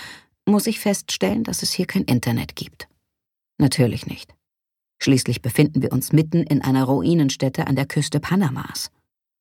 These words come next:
Ich sehe keine andere Möglichkeit, als Marks Namensschild beiläufig gegen das des Präsidenten eines recht unbedeutenden Staates an einem besseren Tisch auszutauschen.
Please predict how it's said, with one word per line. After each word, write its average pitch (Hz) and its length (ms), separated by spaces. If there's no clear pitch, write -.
Ich 202 200
sehe 214 200
keine 208 320
andere 196 280
Möglichkeit, 180 640
als 139 200
Marks 156 300
Namensschild 175 720
beiläufig 190 680
gegen 180 200
das 170 160
des 175 160
Präsidenten 165 580
eines 151 360
recht 156 240
unbedeutenden 151 760
Staates 147 480
an 139 140
einem 139 220
besseren 139 380
Tisch - 220
auszutauschen. - 840